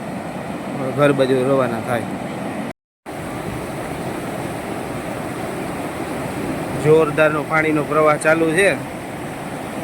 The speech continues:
ખળળ ખળળ કરતું પાણી જાય છે. ઉમિયા સાગર ડેમનું પાણી, હો ભાઈ. પાણીનો પ્રવાહ ખૂબ જ વધી ગયો છે.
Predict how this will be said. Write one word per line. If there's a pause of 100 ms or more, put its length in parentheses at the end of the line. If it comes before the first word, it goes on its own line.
(1500)
ખળળ (100)
ખળળ
કરતું
પાણી
જાય
છે. (1800)
ઉમિયા
સાગર
ડેમનું
પાણી,
હો
ભાઈ. (4000)
પાણીનો
પ્રવાહ
ખૂબ
જ
વધી
ગયો
છે.